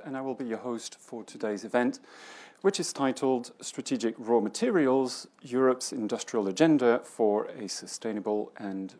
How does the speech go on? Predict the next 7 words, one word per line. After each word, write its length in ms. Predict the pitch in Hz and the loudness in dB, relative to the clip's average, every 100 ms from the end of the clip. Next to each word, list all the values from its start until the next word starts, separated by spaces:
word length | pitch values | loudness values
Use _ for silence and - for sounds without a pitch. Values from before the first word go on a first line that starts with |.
| - | -12
Resilient 680 | 98 107 98 95 101 - _ _ | -10 -6 -4 -4 -8 -14 _ _
Future. 460 | - 160 156 - 101 - _ _ _ _ _ _ _ _ - - - - - - - _ | -10 -8 -8 -8 -10 -12 _ _ _ _ _ _ _ _ -20 -20 -20 -20 -20 -20 -20 _
Now, 160 | 156 160 | 6 6
the 80 | 156 | 8
reason 600 | 165 220 196 175 160 - | 6 6 4 4 4 2
we're 300 | 147 139 135 | 2 6 6
addressing, 680 | 131 208 202 196 135 123 127 | 6 4 4 2 2 2 -2